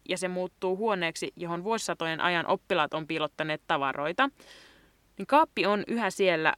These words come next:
mihin Malfoy on sen vuotta aiemmin jättänyt. Ja oletettavasti se tuhoutuu, kun Crabbe sytyttää koko huoneen tuleen pirunpalolla,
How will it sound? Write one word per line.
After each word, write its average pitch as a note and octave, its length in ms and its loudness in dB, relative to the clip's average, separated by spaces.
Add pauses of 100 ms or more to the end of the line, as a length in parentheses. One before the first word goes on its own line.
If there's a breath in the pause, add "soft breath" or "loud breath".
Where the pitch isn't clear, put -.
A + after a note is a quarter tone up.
mihin F#3 260 -2
Malfoy F3+ 380 2
on F3+ 140 -2
sen C4+ 180 2
vuotta G3 380 2
aiemmin D#3 420 -2
jättänyt. - 580 -8 (400 soft breath)
Ja G#3+ 180 4 (120)
oletettavasti E4 600 2
se D4+ 140 -8
tuhoutuu, G#3 520 0
kun E3+ 160 -4
Crabbe F3+ 420 0
sytyttää D#3+ 480 -6
koko D#3+ 240 -4
huoneen D#3 400 -4
tuleen D#3 340 -4
pirunpalolla, F3 720 -4